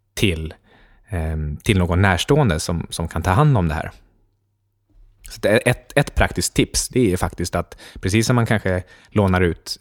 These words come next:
lämnar ut nycklarna till sin, sin bästa kompis för att kunna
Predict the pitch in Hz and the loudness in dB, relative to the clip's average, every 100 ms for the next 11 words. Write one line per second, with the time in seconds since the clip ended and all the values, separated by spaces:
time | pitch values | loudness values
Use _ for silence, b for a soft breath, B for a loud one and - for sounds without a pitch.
0 | _ - 104 98 90 78 101 95 - 120 | _ 0 2 2 0 0 0 0 -2 0
1 | 113 98 92 - 85 82 78 - 90 82 | 2 2 -2 -4 -2 -2 -6 -6 -4 -4
2 | - 87 127 120 - 85 82 - 82 - | -4 -2 0 0 -2 -8 -8 -8 -10 -10
3 | - 98 87 92 117 | -4 -2 -2 0 0